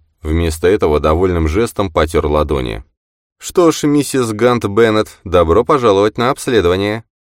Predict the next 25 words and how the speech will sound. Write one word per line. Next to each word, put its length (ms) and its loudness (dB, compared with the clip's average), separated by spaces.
Аманде 460 -2
удалось 420 0
скрыть 300 -6
удивление 560 -2
при 140 -2
упоминании 560 -2
своего 400 -2
имени. 480 -6
«Так 220 -2
он 120 2
знает, 480 -2
кто 380 -4
я?» 400 -2
Доктор 460 0
Блейк 340 -2
указал 380 0
на 100 -2
приборы. 520 -4
«Мы 180 0
должны 380 2
проверить, 500 0
каково 380 0
состояние 640 0
вашего 340 2
малыша, 560 -2